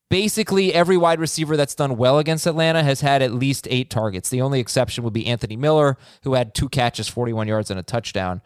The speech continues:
So, um, I, I'm not even gonna ask you if you're worried about Robbie Anderson. I'm gonna ask you, are you worried about D J Moore at all?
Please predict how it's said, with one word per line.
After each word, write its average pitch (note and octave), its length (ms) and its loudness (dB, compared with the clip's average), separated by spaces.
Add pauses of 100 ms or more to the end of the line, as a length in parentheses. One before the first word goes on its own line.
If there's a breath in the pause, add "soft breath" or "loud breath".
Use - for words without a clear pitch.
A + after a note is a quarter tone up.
(400 soft breath)
So, D3+ 480 4
um, D3+ 480 2
I, E3 240 -2
I'm F#3+ 120 0
not D4+ 120 4
even C#4+ 180 4
gonna D#3+ 100 2
ask F3 240 2
you F3 60 0
if C#3+ 60 0
you're D3 100 0
worried D3+ 200 4
about C#3 180 4
Robbie C3+ 320 4
Anderson. B2 340 0
I'm B2 80 0
gonna G3 140 2
ask E3 200 2
you, C#3 80 2
are C3+ 40 2
you C3+ 80 0
worried C#3+ 220 4
about B2+ 200 2
D C3+ 120 0
J A#2+ 140 0
Moore A#2 260 0
at F2 60 -2
all? D#2 280 -4